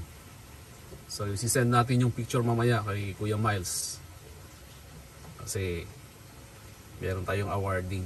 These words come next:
sa Saturday. Rights? So,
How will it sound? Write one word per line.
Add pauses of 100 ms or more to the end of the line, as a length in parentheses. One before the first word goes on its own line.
(100)
sa
Saturday. (960)
Rights? (580)
So,